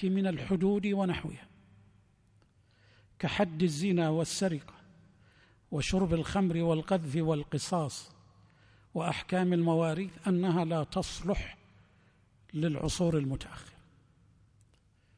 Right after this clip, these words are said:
الحالة السابعة أن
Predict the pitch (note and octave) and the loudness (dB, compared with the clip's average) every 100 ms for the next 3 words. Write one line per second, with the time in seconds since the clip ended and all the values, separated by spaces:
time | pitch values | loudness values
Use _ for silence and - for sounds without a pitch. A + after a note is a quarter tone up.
0 | _ _ _ - - - _ _ _ _ | _ _ _ -20 -20 -20 _ _ _ _
1 | _ - D#3 - G3+ G3 - G3 - F3+ | _ -4 -2 2 2 2 0 -4 -2 -4
2 | D3 C#3+ - - - _ _ _ _ _ | -4 -10 -16 -20 -20 _ _ _ _ _
3 | _ _ _ _ _ _ _ _ _ - | _ _ _ _ _ _ _ _ _ 0
4 | G2+ G#3 F#3+ | 2 2 0